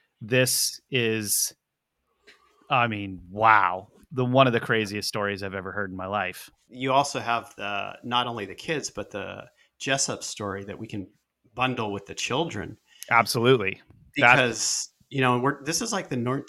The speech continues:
Speaker 2: nineteen forties time frame, and I don't know, like, what we have from that time to now to present. Like, like, there's just nothing that's come out of it. But when you get to those workers, you know, and the workers that, that found it, I s-,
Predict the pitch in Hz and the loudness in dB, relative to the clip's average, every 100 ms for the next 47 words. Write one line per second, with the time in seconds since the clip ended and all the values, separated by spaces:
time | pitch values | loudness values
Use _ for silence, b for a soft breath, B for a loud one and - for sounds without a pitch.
0 | - 143 135 - 135 110 - 135 143 147 | -6 -2 -2 -2 -4 -4 -8 -4 -2 -2
1 | 127 - 123 139 - 113 107 107 117 143 | -4 -4 -2 -2 -4 -8 -6 -4 -2 -2
2 | 120 123 127 120 113 107 _ _ 139 117 | -2 -2 -2 -4 -6 -10 _ _ -20 -14
3 | 120 127 - 127 120 101 120 120 113 110 | -6 -6 -4 -8 -8 -8 -4 -4 -4 -8
4 | - _ _ _ _ _ _ - 139 117 | -16 _ _ _ _ _ _ -6 -2 2
5 | 131 139 - 131 123 113 120 107 120 107 | 2 0 0 -4 -4 -6 -8 -6 -6 -8
6 | 98 110 - 120 135 127 117 95 - 107 | -10 -12 -12 -8 -2 -2 -4 -8 -10 -12
7 | 104 _ 131 113 - _ 127 120 - 127 | -12 _ -10 -8 -10 _ -4 -2 -2 -4
8 | 131 120 120 107 - - 101 104 135 107 | -4 -4 -4 -6 -6 -8 -4 0 0 -2
9 | 90 120 107 - B B B B 139 143 | -8 -6 -6 -8 B B B B 0 2
10 | 151 156 135 117 107 147 233 127 107 117 | 2 2 -2 -2 0 0 0 -4 -6 -4
11 | - - - - 135 131 127 117 127 143 | -4 -4 -6 -6 -2 0 -2 -2 -2 -2
12 | 131 117 - - - 110 - 113 87 _ | -4 -4 -6 -12 -14 -14 -12 -12 -12 _
13 | - - 135 143 147 127 107 - 117 107 | -10 0 2 2 0 -2 -6 -8 -10 -8
14 | - | -8